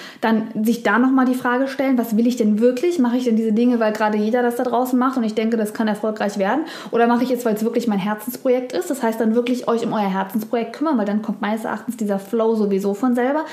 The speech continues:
Oder einfach sagen, „Okay, nee, dann lasse ich es, dann mache ich lieber was anderes.“ Weil ich glaub, für jeden, der so eine Schnellschusslösung haben möchte, „Ich mache jetzt mal drei Sachen und dann krieg-, krieg ich sofort das riesengroße Geld“, für den ist überhaupt kein Online-Business geeignet.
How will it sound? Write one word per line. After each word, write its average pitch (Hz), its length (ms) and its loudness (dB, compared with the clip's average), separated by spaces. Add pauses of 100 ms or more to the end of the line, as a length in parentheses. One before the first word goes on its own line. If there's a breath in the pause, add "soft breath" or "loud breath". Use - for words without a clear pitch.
(400 loud breath)
Oder 311 300 4
einfach 262 300 2
sagen, 247 180 4
„Okay, 240 240 2
nee, 240 300 2 (420 loud breath)
dann 214 140 2
lasse 233 220 2
ich 240 80 0
es, 233 140 2
dann 220 220 2 (120)
mache 214 160 2
ich 214 40 0
lieber 214 140 2
was 208 140 0
anderes.“ 196 320 0
Weil 214 120 2
ich 220 60 0
glaub, 240 220 0
für - 160 -2
jeden, 262 240 4
der 247 140 6
so 247 60 2
eine 233 200 2
Schnellschusslösung 233 920 0
haben 233 280 4
möchte, 247 300 2
„Ich 214 120 -2
mache 226 160 2
jetzt 220 140 -2
mal 214 100 2
drei 220 220 2
Sachen 233 200 2
und 226 60 2
dann 220 140 2
krieg-, 220 240 -2
krieg 233 160 0
ich 220 80 -4
sofort 226 280 -2
das 214 140 -4
riesengroße 226 440 0
Geld“, 226 260 0 (320 loud breath)
für 233 120 4
den 233 140 6
ist 233 140 0
überhaupt 226 280 0
kein 202 120 -4
Online-Business 196 560 -2
geeignet. - 440 -6